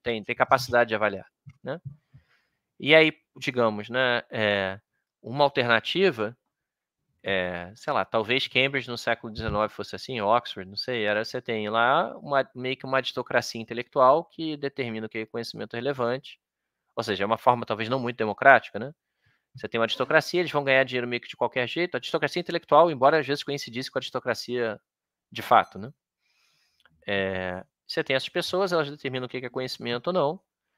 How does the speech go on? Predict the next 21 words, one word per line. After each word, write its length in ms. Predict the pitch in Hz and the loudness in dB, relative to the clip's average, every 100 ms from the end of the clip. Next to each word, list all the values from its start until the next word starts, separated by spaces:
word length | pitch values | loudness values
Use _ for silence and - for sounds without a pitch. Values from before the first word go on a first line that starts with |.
| _ - | _ -10
e 100 | 151 | -2
tem 180 | 151 | -2
todas 220 | 147 151 170 | 0 0 2
as 100 | 165 | 2
vantagens 520 | 175 165 143 151 160 | 2 6 6 6 2
e 20 | |
desvantagens 600 | 156 156 170 160 139 143 | -6 0 0 6 4 4
que 140 | 156 160 | -2 -4
vêm 140 | 160 | -4
com 140 | - 190 | -2 -2
isso, 300 | 113 - - | -2 -6 -6
né? 80 | |
Uma 160 | 104 110 | -4 -2
vantagem 500 | 131 123 117 117 113 | -2 0 4 4 4
que 80 | 113 | -6
as 80 | - | -6
pessoas 300 | 110 - 104 | -4 -4 0
gostam 340 | 104 110 110 | 2 2 -2
de 60 | 104 | -6
dizer 500 | 101 98 120 151 | -8 -4 0 4
é 120 | 113 | 6